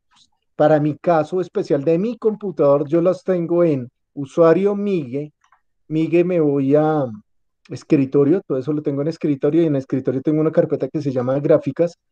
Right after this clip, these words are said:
y habíamos dicho que se llamaba s-, logo tres D escena, que es punto gif, ¿sí lo vemos? Punto gif.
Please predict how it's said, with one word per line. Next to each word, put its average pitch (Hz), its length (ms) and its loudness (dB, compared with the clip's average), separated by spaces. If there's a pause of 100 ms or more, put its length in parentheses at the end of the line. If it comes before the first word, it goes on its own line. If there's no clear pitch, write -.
(420)
y 185 100 4
habíamos 180 400 6
dicho 190 340 -2
que 170 140 4
se 160 140 2
llamaba 135 580 2
s-, - 400 -20
logo 165 400 4
tres 160 260 0
D 165 100 2
escena, 156 420 -4 (580)
que 139 80 -2
es 135 140 -4
punto 170 420 2
gif, 156 220 -2 (200)
¿sí - 160 0
lo 180 140 4
vemos? 202 400 0 (160)
Punto 151 320 0
gif. 156 220 0